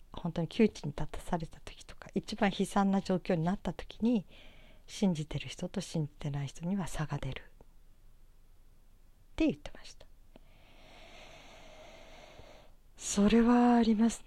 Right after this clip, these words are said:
ね。私は、まあ、信じてるものとしての体験を話すと、うん、絶望がないんですね。まあ、気持ちの中では絶望。例えば、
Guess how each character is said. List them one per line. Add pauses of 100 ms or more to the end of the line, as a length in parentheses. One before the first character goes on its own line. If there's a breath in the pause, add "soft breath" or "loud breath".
ね。
私
は、
ま
あ、
信
じ
て
る
も
の
と
し
て
の (440)
体
験
を
話
す
と、 (1300)
う
ん、 (1040 loud breath)
絶 (120)
望
が
な
い
ん
で
す
ね。
ま
あ、 (140)
気
持
ち
の
中
で
は
絶
望。 (1400 soft breath)
例
え
ば、